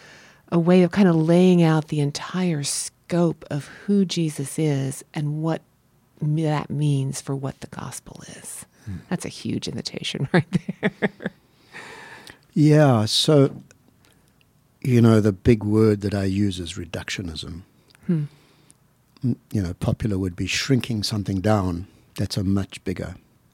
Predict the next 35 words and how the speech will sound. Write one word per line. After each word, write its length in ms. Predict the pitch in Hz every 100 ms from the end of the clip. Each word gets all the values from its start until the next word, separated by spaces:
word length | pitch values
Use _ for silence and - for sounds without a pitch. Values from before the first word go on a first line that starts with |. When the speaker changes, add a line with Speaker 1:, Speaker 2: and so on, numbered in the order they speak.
| _
Speaker 2:
reality. 680 | 104 90 87 87 - 143 110 _ _ _ _ _
And 220 | 110 110
there's 180 | 110 104
a 60 | 110
long 400 | 110 147 139 104
history 400 | 135 - - 85
of 120 | 80
reductionism, 800 | 80 90 - - 80 - 65 90 _ _ _ _ _ _ -
going 240 | 117 113
right 300 | 107 131 -
back 280 | - 107 -
to 160 | - 107
the 140 | 92
split 440 | - - - 110 -
between 400 | 98 - 98 92
the 120 | 80
Eastern 300 | 101 - 95
and 140 | 90
Western 360 | 82 90 - 80
Church 520 | - - - - - -
and 160 | 87 85
the 220 | 80 92 _ _ _ _ _
Eastern 340 | 113 117 120 -
Orth-, 280 | 104 - -
Orthodox 560 | 120 113 101 92 - -
Church's 440 | - 107 - 90
view 220 | 82 90
of 60 | 85
the 80 | 87
Trinity 640 | - 110 92 - 73 87 - _ _ _ _ _ _ _ _ _ _ -
that 120 | 110
has 220 | 101 92
left 320 | 92 110 -
it 100 | -
more 380 | 98 98 104 98